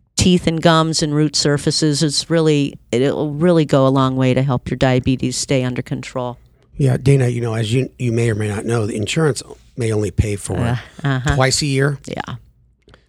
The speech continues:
Speaker 2: Maybe at most three times a year. And I actually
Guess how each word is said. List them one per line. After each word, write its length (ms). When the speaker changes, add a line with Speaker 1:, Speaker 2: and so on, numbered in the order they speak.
Speaker 2:
Maybe 280
at 80
most 300
three 140
times 300
a 20
year. 180
And 100
I 220
actually 640